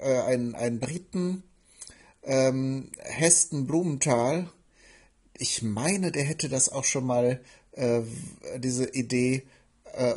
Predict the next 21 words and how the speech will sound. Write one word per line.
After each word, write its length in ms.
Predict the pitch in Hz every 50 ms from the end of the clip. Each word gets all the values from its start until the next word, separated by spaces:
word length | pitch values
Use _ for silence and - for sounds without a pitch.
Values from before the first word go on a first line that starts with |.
| -
für 200 | - - - 139
sich 280 | 123 127 131 - - -
umgesetzt 640 | 151 147 151 143 139 131 131 131 120 - - -
und 200 | - 127 120 -
auch 200 | - 123 127 123
ein 180 | - 113 117 -
essbares 600 | - - 127 - - - 120 110 107 117 - -
Gemälde 500 | - 123 107 107 107 107 107 110 107 113
gemacht. 560 | 104 - 92 95 92 92 - - - - - - - - - - - - - -
Jetzt 180 | - - -
weiß 200 | - 117 127 -
ich, 260 | - 107 127 117 - - 127 113 73 82 101
ich 160 | 120 - - -
glaube, 400 | 127 120 113 147 170 165 156 135
das 180 | 120 123 -
gibt, 360 | - 123 - - - - -
die 100 | - 131
Sendung 380 | 117 127 143 151 151 147 135 131
gibt 260 | 123 165 175 - -
es 180 | 190 - - -
noch, 340 | 165 151 147 - - -